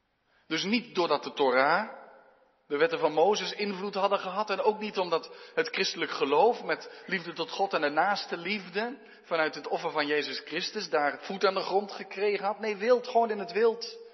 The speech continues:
Zoals er prachtige bloemen bloeien in het wild. Wilde goedheid. En ik denk dat Lucas dat opgeschreven heeft met een heel klein glimlachje om zijn mond. Waarom? Omdat hij, hij die Maltesers hier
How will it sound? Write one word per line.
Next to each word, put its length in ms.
Zoals 180
er 120
prachtige 540
bloemen 460
bloeien 380
in 80
het 140
wild. 340
Wilde 440
goedheid. 880
En 140
ik 80
denk 120
dat 160
Lucas 260
dat 140
opgeschreven 720
heeft 340
met 120
een 80
heel 160
klein 220
glimlachje 680
om 160
zijn 200
mond. 580
Waarom? 600
Omdat 340
hij, 100
hij 240
die 260
Maltesers 800
hier 480